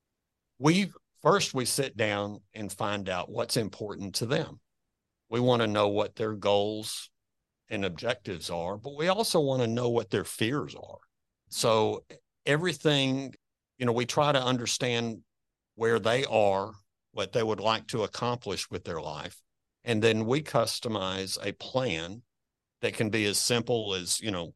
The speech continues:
one or two or three goals at a time, or it could be a more comprehensive plan. And it's their choice how, how much they wanna have. But we will then, you know, hold their hand along the way with the customized approach.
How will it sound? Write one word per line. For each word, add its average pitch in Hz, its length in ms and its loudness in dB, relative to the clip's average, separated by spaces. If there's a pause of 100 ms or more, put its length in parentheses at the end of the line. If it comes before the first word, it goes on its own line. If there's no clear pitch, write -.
one 107 180 -2
or 104 100 -2
two 117 220 -2
or 104 80 -2
three 110 280 -4
goals 104 360 0
at 95 100 -6
a 90 60 -6
time, 117 340 -2
or 139 120 2
it - 80 -10
could 117 160 -4
be 117 120 -2
a 104 80 2
more 113 220 2
comprehensive 107 840 -4 (400)
plan. 90 440 -2 (560)
And 120 100 -2
it's - 140 -2
their 139 160 4
choice 107 420 0
how, 104 360 0
how 101 320 -2 (480)
much 104 220 -4
they 98 100 0
wanna 90 280 -4
have. - 460 -10 (460)
But 104 180 2
we 123 180 4
will 107 320 2
then, 107 500 0 (1120)
you 113 60 -4
know, 104 100 0
hold 120 300 4
their - 120 4
hand 127 340 -4 (280)
along 101 260 2
the 92 80 -4
way 107 220 -2
with 73 140 -10
the 98 100 -12
customized 92 640 -4
approach. - 640 -6